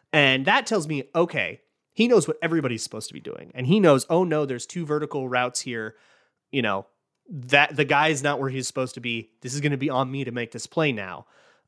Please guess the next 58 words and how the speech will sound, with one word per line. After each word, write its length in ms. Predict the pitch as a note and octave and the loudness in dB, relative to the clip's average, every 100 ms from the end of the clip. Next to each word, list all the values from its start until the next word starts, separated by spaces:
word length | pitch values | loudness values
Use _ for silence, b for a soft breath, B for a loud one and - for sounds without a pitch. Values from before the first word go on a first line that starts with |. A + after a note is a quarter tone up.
| - | 2
And 140 | D3+ | 4
you 60 | D3 | 6
can 100 | F3+ | 8
almost 240 | B3+ - | 8 6
see 140 | - | 2
him 100 | A#3 | 0
start 240 | F#3 F#3 E3+ | 0 0 0
to, 80 | D#3 | 0
like, 240 | B2+ - | -2 -4
midpoint, 600 | C3+ F3 F3+ - C#3+ B2+ | 2 2 2 -4 -4 -2
like 120 | B2+ | -8
he's 180 | - B2 | -6 -6
a 40 | |
half 300 | A2+ B2+ B2+ | 0 2 2
safety 420 | - A#2+ G2 - F2+ | 0 -4 -4 -6 -12
a 60 | |
little 180 | B1+ - | -10 -12
bit. 280 | - - - b b b b | -10 -12 -12 b b b b
And 140 | D3+ | 4
there's 220 | D#3 D3 D#3 | 6 4 4
a, 240 | C#3+ C#3+ | 2 2
a, 160 | D#3+ D#3 | -2 -4
an 100 | D#3+ | -4
advanced 520 | C#3+ D3 D#3+ C#3 - | -4 -2 -2 -4 -6
thought 220 | C3+ A2+ | -4 -4
to 80 | - | -8
that. 160 | B2 - | -14 -2
So 100 | E3+ | 0
he 120 | A#3 | 2
knows 360 | A3+ C4 D#4+ B3 | 0 -2 -2 -6
what 100 | G#3 | -10
he's 120 | F3+ | -8
supposed 280 | - F#3 - | -4 -4 -4
to 60 | |
do. 140 | E3 B2 | -6 -4
And 80 | |
that's 200 | C3+ D3+ | -4 -4
why 100 | F#3 | 0
I 40 | E3 | 0
wanna 200 | D#3 C#3+ | -2 -6
keep 240 | - F#3 | -8 -8
his 180 | D#3 - | -6 -4
eyes, 520 | C3 C#3 C#3+ C3+ B2+ - b b b _ | 2 4 2 -2 -6 -8 b b b _
uh, 440 | D3 C3+ A#2+ A#2 A2+ _ | 4 6 6 2 -2 _
on 140 | E3 D#3 | -4 -4
the 80 | C#3+ | -2
quarterback 440 | F3+ F3 E3 D3+ | 0 2 2 0
and 100 | C3+ | -4
keep 160 | F3 E3 | -6 -4
his 120 | C3+ | 0
eyes 180 | C3 A#2 | 0 0
in 80 | |
front 220 | A2 D3+ D3 | -2 2 2
of 80 | |
him 100 | A2+ | 0
a 40 | G#2+ | -6
little 180 | G2+ F#2+ | -6 -6
bit. 260 | F2 - | -10 -10